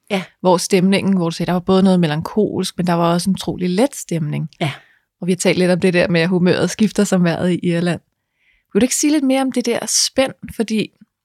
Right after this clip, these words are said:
Speaker 2: den her serie er jo også til for, at vi ikke kun har de der karikerede opfattelser af typerne.
Speaker 1: Ja.
Speaker 2: Og jeg tror, der er mange, der kan få den tanke, at firerne er ligesom de der Maud i Matador,
Speaker 1: Ja.
Speaker 2: der bare går i seng og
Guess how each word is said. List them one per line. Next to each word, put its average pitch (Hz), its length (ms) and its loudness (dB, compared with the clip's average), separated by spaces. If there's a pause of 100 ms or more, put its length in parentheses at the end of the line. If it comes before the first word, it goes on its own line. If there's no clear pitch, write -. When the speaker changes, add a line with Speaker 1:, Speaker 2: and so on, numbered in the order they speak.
(360)
Speaker 2:
den 247 140 4
her 247 80 6
serie 220 300 2
er 214 40 4
jo 180 80 2
også 175 180 2
til 220 200 0
for, 180 280 0
at - 200 -6
vi 180 120 0
ikke 233 300 0
kun 190 240 2
har 190 140 0
de - 120 -14
der 170 120 -2
karikerede 156 680 -2
opfattelser - 580 -2
af 151 100 -6
typerne. 156 480 -6 (220)
Speaker 1:
Ja. 151 140 -6 (120)
Speaker 2:
Og - 140 -6
jeg 220 80 0
tror, 247 180 0
der 233 60 4
er 226 40 2
mange, 208 320 2
der 247 80 -2
kan 214 120 -4
få 226 240 2
den 214 180 0 (680)
tanke, 202 440 0
at 180 120 -2
firerne 220 420 2
er 220 160 4
ligesom 202 320 4
de 180 120 0
der 165 280 -2 (400)
Maud 170 320 2 (260)
i 180 80 -2
Matador, 170 500 2
Speaker 1:
Ja. 170 100 -8 (180)
Speaker 2:
der 202 60 4
bare 170 280 0
går 175 180 -2
i 165 60 0
seng - 320 0 (160)
og 170 160 0